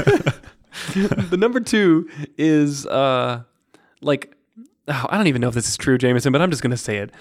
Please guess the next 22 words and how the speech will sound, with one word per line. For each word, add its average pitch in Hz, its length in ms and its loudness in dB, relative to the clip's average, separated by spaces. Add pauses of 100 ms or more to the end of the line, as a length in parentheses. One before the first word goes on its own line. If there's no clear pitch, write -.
(340)
Stupid 240 460 0
freaking 151 400 0
buzzwords. 101 640 -4 (640)
St-, - 340 -4
something 226 420 0
that 156 220 2
a 139 60 0
recruiter 143 400 4
is 117 140 -2
likely 123 300 -2
to 120 120 -6
type 123 280 -4
in 117 240 -2
and 117 160 -8
find 110 360 -6
you 104 200 -12 (240)
with. - 380 -10 (640)
Um, 117 280 -4
because 135 220 -2
it 156 80 -4
turns 240 200 2
out 135 320 -2